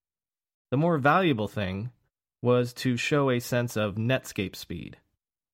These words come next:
the ability to be nimble and willing to chase markets and market share. The sense of your moment in history and the opportunity in front of you,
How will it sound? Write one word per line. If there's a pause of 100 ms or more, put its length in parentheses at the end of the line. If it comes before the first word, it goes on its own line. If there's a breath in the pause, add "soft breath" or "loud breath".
(140)
the
ability
to
be
nimble
and (400 soft breath)
willing
to
chase
markets
and
market
share. (1400)
The
sense
of
your
moment
in
history
and
the
opportunity
in
front
of
you,